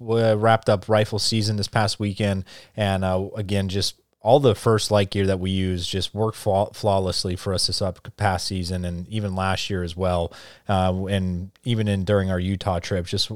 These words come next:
unbelievable stuff, great people, and, uh, check them out over at first lite dot com. Again, wanna shout out America's Best Bowstrings because I, my bowstrings still look brand new. Uh, the quality is just unmatched,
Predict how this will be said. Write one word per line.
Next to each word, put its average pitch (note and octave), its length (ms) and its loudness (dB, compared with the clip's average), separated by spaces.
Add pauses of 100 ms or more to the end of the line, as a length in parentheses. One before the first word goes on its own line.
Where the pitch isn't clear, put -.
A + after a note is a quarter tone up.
(140)
unbelievable G2+ 680 2
stuff, F#2 360 0
great A2+ 260 2
people, F#2+ 500 -2 (340)
and, F#2 300 -2
uh, F2+ 220 0
check - 240 2
them A#2 100 0
out G#2+ 140 2
over G2 180 0
at F#2 120 -2
first G#2 280 0
lite F#2+ 180 0
dot E2+ 240 -2
com. G#2+ 460 0 (280)
Again, A#2 320 0
wanna A#2 180 2
shout A2 240 4
out G2+ 180 4
America's G2+ 440 0
Best F#2 300 -2
Bowstrings A2 560 0
because F#2 500 -2 (440)
I, A#2 240 2
my G#2+ 400 0
bowstrings G#2+ 680 2
still G#2 300 2
look F2+ 180 -2
brand G#2+ 420 0
new. G#2 360 0 (360)
Uh, G2 140 0
the F2+ 100 -2
quality A2 440 6
is F2+ 100 -2
just F#2 320 -2
unmatched, G#2+ 680 0